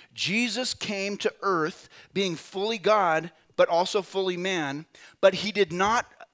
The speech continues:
attempt to hold on to his God privileges and his God rights. And Scripture says he emptied himself. All the rights he would have had as God, he laid aside. He was still God,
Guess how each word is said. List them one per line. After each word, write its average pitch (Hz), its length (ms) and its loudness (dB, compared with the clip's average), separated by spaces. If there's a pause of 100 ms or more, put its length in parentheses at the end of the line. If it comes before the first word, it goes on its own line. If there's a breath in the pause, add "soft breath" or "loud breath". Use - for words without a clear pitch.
attempt 202 560 -4
to 180 120 0
hold 214 380 2
on 208 280 4
to 151 380 -2 (260 loud breath)
his 175 280 4
God 190 540 2
privileges 151 800 -4 (240 loud breath)
and 160 160 -2
his 151 180 -2
God 175 480 0
rights. 143 640 -6 (680 soft breath)
And 175 140 0
Scripture 226 440 -2
says 170 380 0 (140 loud breath)
he 208 300 -2
emptied 233 460 -4
himself. 175 800 -2 (400 loud breath)
All 226 360 6
the 226 160 4
rights 185 380 0
he 208 100 -6
would 196 120 -2
have 175 100 -6
had 190 200 -2
as 147 140 -4
God, 180 440 2 (160 loud breath)
he 190 180 -8
laid 180 220 0
aside. 156 440 -4
He 233 100 -2
was 220 140 0
still 233 220 2
God, 170 440 0